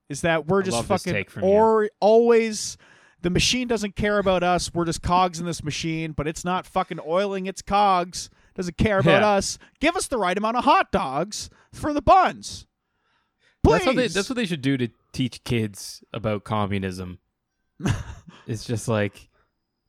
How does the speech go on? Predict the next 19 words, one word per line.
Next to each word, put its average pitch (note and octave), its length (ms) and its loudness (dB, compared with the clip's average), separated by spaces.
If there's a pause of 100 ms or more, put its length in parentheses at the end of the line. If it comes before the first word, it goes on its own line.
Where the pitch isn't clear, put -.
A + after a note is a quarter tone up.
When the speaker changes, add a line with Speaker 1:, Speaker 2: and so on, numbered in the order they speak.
Speaker 2:
"Listen, A2 580 -2
this B2+ 220 -2
is C3 160 -2
marketing A#2+ 480 -2
tactics, E3+ 600 -4
and A#2+ 140 -2
they're A2+ 100 0
manipulating D3 720 -2
you, G3+ 300 -2
and A#2+ 140 -6
it's G#2+ 100 -6
been A2+ 120 -6
happening B2 340 -4
my D3+ 120 -4
whole D3+ 180 0
life, C#3 420 -4
and B2 120 -6
they're A#2 100 -2
winning." G2+ 460 -6